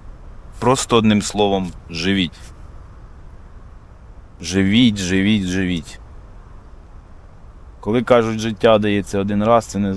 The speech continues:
це не означає, що його потрібно просто взяти і просрати. Ну, дається один раз, але за це життя можна багато чого побачити і змінитись.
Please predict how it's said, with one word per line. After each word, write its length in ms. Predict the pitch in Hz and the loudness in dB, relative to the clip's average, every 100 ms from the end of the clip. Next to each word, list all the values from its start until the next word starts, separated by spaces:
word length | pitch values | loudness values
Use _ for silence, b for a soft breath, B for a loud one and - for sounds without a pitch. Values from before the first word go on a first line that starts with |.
| 92 | -6
це 180 | - 107 | -8 -2
не 160 | 107 104 | -2 -2
означає, 540 | 101 104 127 113 101 | -2 -2 2 2 2
що 160 | - 98 | -2 -4
його 340 | 98 98 92 - - - - - - - - - - - - - - - - - - - - - - - - - - | -2 -2 -4 -12 -18 -18 -20 -20 -20 -20 -20 -20 -20 -20 -20 -20 -20 -20 -20 -20 -20 -20 -20 -20 -20 -20 -20 -20 -16
потрібно 520 | - 107 120 113 110 98 | -4 2 2 4 2 2
просто 380 | 113 107 - | 0 -2 -4
взяти 520 | 104 101 120 110 95 92 | -4 4 4 4 0 -4
і 60 | |
просрати. 600 | 85 95 - 92 85 - - - - - - - - - - - - - - - - - - - - | -2 -6 -4 -4 -4 -4 -18 -20 -20 -20 -20 -20 -20 -20 -20 -20 -20 -20 -20 -20 -20 -20 -20 -20 -10
Ну, 120 | 127 | -4
дається 400 | 127 135 131 - | 4 6 6 6
один 260 | 117 117 113 | 6 6 6
раз, 340 | 117 113 - | 6 6 2
але 300 | 95 98 90 - - | -2 -2 -2 -8 -12
за 100 | 98 | -10
це 180 | 92 107 | -2 -2
життя 300 | 101 95 104 | -2 0 0
можна 300 | 98 87 95 | 0 -2 -2
багато 400 | 92 90 92 92 | 0 2 2 0
чого 200 | - 92 | -6 -6
побачити 540 | 95 95 98 - - 92 | -2 2 2 0 -6 -6
і 60 | |
змінитись. 640 | 85 90 85 78 - - | -4 -4 -6 -10 -12 -14